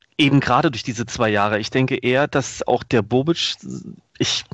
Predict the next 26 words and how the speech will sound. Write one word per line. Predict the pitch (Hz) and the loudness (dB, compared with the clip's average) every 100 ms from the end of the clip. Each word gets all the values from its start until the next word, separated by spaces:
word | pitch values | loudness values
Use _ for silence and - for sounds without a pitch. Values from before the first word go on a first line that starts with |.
| - | -6
ich | - | -2
würd | 117 - | -2 0
gern | 120 | 4
Mäuschen | 120 120 - 127 | 4 4 2 0
spielen, | - 101 87 | 2 0 0
was | 107 - | -2 0
dem | 120 120 | 2 2
jetzt, | 117 - | 0 0
äh, | 117 107 | 0 2
durch | 120 | 2
den | 113 | 2
Kopf | 107 135 - | 0 -2 -2
geht | 139 131 | -2 0
und | 110 110 | 0 0
beziehungsweise | 113 - 127 117 113 113 | -2 0 2 4 2 0
wann | 113 | 0
die | 107 120 | 0 -4
sich | 127 131 | -2 -2
jetzt | 117 | -2
das | 127 - | -2 0
erste | 123 - 139 | 0 0 0
Mal | 127 98 | 2 2
alle | 120 | 0
treffen | 113 135 131 151 | 0 -2 0 0
und | 120 | 0
besprechen. | 117 101 117 117 151 | -2 -4 -2 0 0